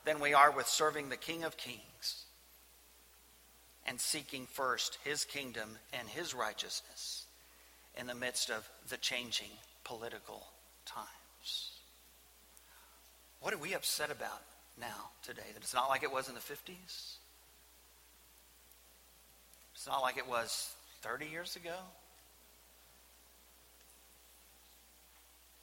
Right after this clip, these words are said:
That it's becoming more and more like the New Testament times?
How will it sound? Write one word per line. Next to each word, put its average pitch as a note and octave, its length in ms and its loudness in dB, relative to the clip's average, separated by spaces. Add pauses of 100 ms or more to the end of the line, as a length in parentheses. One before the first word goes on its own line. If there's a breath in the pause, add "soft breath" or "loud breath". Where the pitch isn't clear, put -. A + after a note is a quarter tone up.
(420)
That A#2+ 80 -2
it's A#2+ 140 -4
becoming C3 440 -6
more B2+ 160 -4
and B2+ 100 -6
more A#2+ 200 -4
like A#2 260 -4 (640)
the A#2+ 80 -4
New A#2 160 -10
Testament C3+ 800 -8 (1080)
times? C3 540 -14